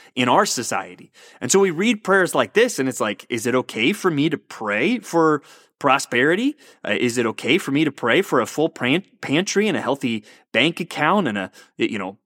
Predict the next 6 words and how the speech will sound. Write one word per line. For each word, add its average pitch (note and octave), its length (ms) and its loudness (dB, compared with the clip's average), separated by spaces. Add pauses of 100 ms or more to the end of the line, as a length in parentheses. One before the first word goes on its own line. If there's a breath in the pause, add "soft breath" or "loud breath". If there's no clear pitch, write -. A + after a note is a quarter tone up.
(220)
retirement D#3+ 600 0
account F3+ 340 -2
that, B2+ 140 -2
that's A2+ 240 -8
doing D#3+ 320 2
okay?" C#3+ 560 0